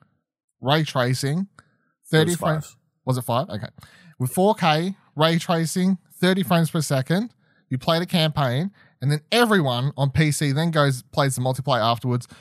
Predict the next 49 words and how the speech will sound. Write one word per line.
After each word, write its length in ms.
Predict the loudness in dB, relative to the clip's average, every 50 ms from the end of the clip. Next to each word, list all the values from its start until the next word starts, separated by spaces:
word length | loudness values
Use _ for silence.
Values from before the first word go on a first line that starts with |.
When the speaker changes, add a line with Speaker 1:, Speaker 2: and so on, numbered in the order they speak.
| -20 -12 -6
Speaker 1:
where 120 | -4 -2
they 100 | -2 -2
change 240 | -2 -2 -2 -2 -2
all 200 | 2 2 4 4
the 80 | 4 2
settings 420 | 0 0 0 0 0 0 0 0
down 160 | -2 -2 -4 -2
to 60 | -4
low 460 | -4 -2 0 2 2 2 2 2 0 0 -4 _ _ _ _ _ _ _ _ _ _ _ _ _ _ -4
and 140 | -2 -2 0
turn 200 | 2 0 2 2
that 100 | 2 2
whole 160 | 2 2 0
shit 200 | -2 -2 -2 0
off 280 | 0 0 0 -2 -6 -10 _ -12
so 180 | -8 -4 -4
they 60 | -2
can 80 | -2 -4
get 120 | -4 -6 -6
the 60 | -6
most 200 | -6 -6 -6 -6
frames 340 | -6 -6 -6 -6 -6 -6 -6
in 80 | -6
multiplayer. 520 | -6 -6 -8 -10 -12 -12 -12 -12 -12 -14 -16 _ _ _ _ _ _ -20 _ _
So 180 | -4 0 0 2
the 80 | 2 4
only 240 | 2 2 2 0
thing 160 | -4 -4 -4 -2
I 220 | 0 2 2 4
would 160 | 2 2 0
say 400 | 0 0 0 2 2 0 -2 -4 -2
that 120 | -2 0 2
I 80 | 2
hope 320 | 2 2 0 0 0 -2 -6
for 140 | -4 -4 -2
next 420 | -2 -2 -4 -6 -6 -10 -12 -10
gen, 720 | -6 -2 -2 0 0 0 -2 -4 -6 -6 -8 -8 -12 -14 _ _ _ _ _ _ _ _ -14
next 340 | -10 -8 -6 -6 -6 -8 -8
gen, 580 | -6 -4 -2 -2 -2 -2 -2 -2 -2 -2 -2
love 180 | 0 0 0 0
that 160 | -2 -4 -4
word, 340 | -4 -6 -6 -6 -6 -6 -4
love 160 | -2 -2 0
how 120 | 0 -2
next 220 | -2 -4 -6 -6 -6
gen's 220 | -6 -6 -6 -6
coming 220 | -8 -6 -6 -6 -6
this 140 | -6 -8
year. 120 | -10 -12